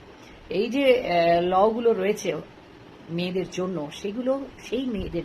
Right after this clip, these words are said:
জন্য যারা সত্যিকারের ভিকটিম হচ্ছে, সেটাকে মিসইউজ করে যদি নিজের উচ্ছৃঙ্খলতাকে প্রশ্রয় দিয়ে, হ্যাঁ, এক্সট্রা ম্যারিটাল অ্যাফেয়ার কর-,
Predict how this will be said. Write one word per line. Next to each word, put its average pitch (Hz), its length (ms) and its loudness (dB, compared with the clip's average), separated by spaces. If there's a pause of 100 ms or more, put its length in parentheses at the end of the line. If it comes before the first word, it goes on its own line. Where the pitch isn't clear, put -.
জন্য 151 300 -12 (420)
যারা 175 240 2
সত্যিকারের 196 640 -6
ভিকটিম 165 440 -8
হচ্ছে, 147 380 -12 (360)
সেটাকে 214 340 -2
মিসইউজ 214 580 -4
করে 202 240 0
যদি 196 240 -2
নিজের 190 360 -2 (1080)
উচ্ছৃঙ্খলতাকে 185 840 -4
প্রশ্রয় 196 480 -4
দিয়ে, 170 300 -4 (380)
হ্যাঁ, 208 360 2
এক্সট্রা - 300 -2
ম্যারিটাল 185 380 0
অ্যাফেয়ার 170 460 -2
কর-, - 380 -6